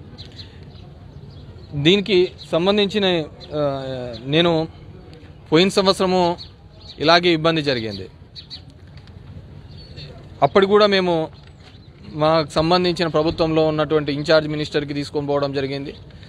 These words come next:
సజ్జల రామకృష్ణారావు అన్న దృష్టికి తీసుకొని పోవడం జరిగింది. అదేవిధంగా పక్కన కాన్స్టిట్యుయెన్సీ పులివెందల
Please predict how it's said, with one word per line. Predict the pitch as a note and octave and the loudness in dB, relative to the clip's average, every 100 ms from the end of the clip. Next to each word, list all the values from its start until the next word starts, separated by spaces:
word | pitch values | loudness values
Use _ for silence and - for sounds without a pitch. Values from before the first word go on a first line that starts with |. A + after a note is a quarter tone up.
| - - - | -20 -14 -4
సజ్జల | B2+ D3+ D#3 | 0 2 2
రామకృష్ణారావు | D#3 D3 C#3+ D3 D3 | 0 -2 -4 -2 -2
అన్న | C#3+ C3+ | -4 -6
దృష్టికి | - C3+ | -10 -8
తీసుకొని | C#3 C3+ C#3+ C3+ | -8 -8 -6 -4
పోవడం | C3+ C3 | -4 -4
జరిగింది. | B2+ B2+ C3+ D#3 - - - - - - - - - - - - - - | -4 -6 -8 -12 -14 -18 -20 -20 -20 -20 -18 -20 -20 -18 -18 -16 -14 -6
అదేవిధంగా | C#3 F3+ F3 F3 F3+ E3 C#3 - - - - | 2 2 4 2 4 4 2 -2 -20 -20 -6
పక్కన | D3+ C#3 E3+ D#3+ | -6 -2 0 0
కాన్స్టిట్యుయెన్సీ | D3 D#3+ D3+ D#3+ D3 D3+ C3+ A2+ - | 0 -2 -2 -6 -4 -2 -2 -4 -4
పులివెందల | D3 E3 D3+ | 0 2 2